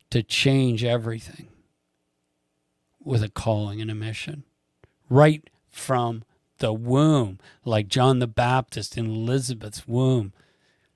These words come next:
filled with the Holy Ghost. I mean, oh my gosh. I never heard that story in Sunday school. I never heard that from a pulpit,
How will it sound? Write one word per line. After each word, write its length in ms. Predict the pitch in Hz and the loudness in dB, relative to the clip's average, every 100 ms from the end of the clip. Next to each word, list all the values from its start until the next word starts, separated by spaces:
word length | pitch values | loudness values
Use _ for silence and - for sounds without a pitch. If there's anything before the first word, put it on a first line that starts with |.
| _ _ _ _ _ | _ _ _ _ _
filled 500 | _ - 165 156 139 | _ 2 6 8 6
with 160 | 127 123 | 2 -2
the 120 | 113 | 0
Holy 240 | 107 135 131 | 4 4 2
Ghost. 540 | 107 107 151 - - - _ _ - | -2 -6 -8 -14 -18 -20 _ _ 2
I 120 | 131 | 4
mean, 220 | 131 131 | 6 6
oh 240 | 117 143 165 | 4 2 2
my 220 | 143 110 | 0 -4
gosh. 840 | 104 139 156 185 117 - - - _ _ _ _ _ _ - | -6 -2 0 0 -6 -10 -14 -14 _ _ _ _ _ _ -8
I 80 | 131 | -2
never 240 | 180 185 | 4 6
heard 220 | 131 120 | 6 6
that 240 | 117 120 190 | 2 0 -2
story 600 | - - 147 139 113 101 _ - _ | -4 -2 -2 0 -2 -6 _ -20 _
in 120 | 113 | -6
Sunday 400 | 104 113 104 101 | -4 -4 -2 -2
school. 480 | 92 - 104 120 _ _ _ _ _ _ 170 139 | -6 -8 -10 -12 _ _ _ _ _ _ -8 4
I 100 | 143 | 4
never 200 | 165 143 | 6 4
heard 220 | 165 127 | 2 4
that 260 | 131 185 | 2 4
from 180 | - 139 | 4 4
a 80 | 113 | 4
pulpit, 540 | 113 107 104 - 202 | 2 0 0 -6 -8